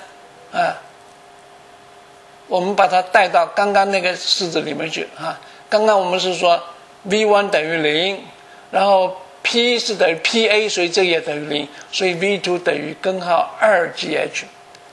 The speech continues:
好，那现在不是，现在是 P 远大于P A，那这个时候这个量啊，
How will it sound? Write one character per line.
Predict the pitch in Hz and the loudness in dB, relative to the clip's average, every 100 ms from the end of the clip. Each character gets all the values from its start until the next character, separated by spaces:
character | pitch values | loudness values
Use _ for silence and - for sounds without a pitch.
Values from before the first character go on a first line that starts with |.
| - - | -20 -4
好， | 233 220 - | 0 0 0
那 | 269 | 0
现 | - 330 | 2 4
在 | 302 | 2
不 | 262 254 | 2 0
是， | 254 220 - | 2 0 0
现 | 302 311 | 2 4
在 | 269 | 2
是 | 254 220 - - - | 2 0 0 -16 -8
P | - 311 320 320 311 226 - - - - - - - - - - - - - | -2 4 4 6 4 0 -6 -20 -20 -20 -20 -20 -20 -20 -20 -20 -20 -18 0
远 | 202 185 180 | 4 4 4
大 | - 269 240 | 4 6 6
于 | 185 180 190 - - - - - - - - - | 2 2 2 0 -4 -20 -20 -20 -20 -20 -14 -6
P | 220 202 | -2 2
A， | 202 202 - - - - - - - - - - - - - - | 2 2 -4 -20 -20 -20 -20 -20 -20 -20 -20 -20 -20 -20 -20 2
那 | 294 294 | 4 4
这 | 359 359 | 4 2
个 | 277 | 2
时 | 262 247 | 2 4
候 | 254 | 4
这 | 240 - 330 | 4 2 2
个 | 311 | 2
量 | 262 262 262 202 | 2 6 6 6
啊， | 165 | 2